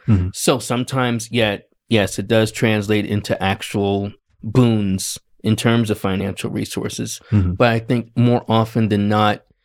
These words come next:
Speaker 2: Jupiter also brings a certain understanding, and then that understanding can be a relief and even a release.
Speaker 1: Mm. Yeah, I like that. So even though maybe some of its core signification is, like, growth and expansion, so it can grow and expand things, um, materially speaking in that whatever house it's going through,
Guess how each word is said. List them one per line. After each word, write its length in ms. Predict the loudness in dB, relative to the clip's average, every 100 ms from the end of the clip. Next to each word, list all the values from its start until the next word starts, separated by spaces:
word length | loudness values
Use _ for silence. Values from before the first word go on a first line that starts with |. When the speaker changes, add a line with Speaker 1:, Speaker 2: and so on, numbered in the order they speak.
| _ _ _
Speaker 2:
Jupiter 240 | -2 2 2
also 220 | 2 -2
brings 260 | 0 0
a 40 | -2
certain 340 | -2 -2 0
understanding, 800 | 0 0 -2 -2 0 0 -2 -6 -2
and 300 | 0 0 -4
then 340 | 0 0 0 -4
that 180 | -2 0
understanding 520 | 0 -2 -2 -2 -2
can 240 | -2 0 2
be 320 | 2 0 -4 -4
a 80 | 0
relief 480 | 0 0 -2 -4 -4
and 160 | -2 -2
even 240 | -4 -4
a 80 | -4
release. 560 | -4 -4 -6 -10 -12 -16 _
Speaker 1:
Mm. 260 | -4 -4 -4 -12 _ _ -6
Yeah, 260 | -2 0
I 60 | 0
like 220 | -2 -2
that. 240 | -2 -4
So 140 | -2 -2
even 260 | 0 0 2
though 380 | 2 2 0 -6 _ _ _ _ -4
maybe 280 | 0 0 0
some 160 | 0
of 40 | -2
its 100 | -2
core 180 | -2
signification 600 | -2 -2 -6 -2 -2 -2 -2
is, 80 |
like, 100 | -2
growth 280 | 0 -2 -2
and 80 | -6
expansion, 640 | -8 -2 2 2 2 0 0
so 120 | -2
it 60 |
can 140 | -2 -2
grow 240 | 2 2
and 80 | 2
expand 440 | -2 -2 -2 -2
things, 420 | -2 -2 -2 -6 -4
um, 400 | -2 0 -2 -4
materially 680 | -4 -4 0 2 2 2 -2
speaking 460 | -4 -6 -6 -4 -4
in 120 | -4
that 120 | -4
whatever 240 | -4 -2 -2
house 320 | 0 -2 -2
it's 120 | -4
going 260 | -2 -2 -2
through, 420 | -4 -2 0 -2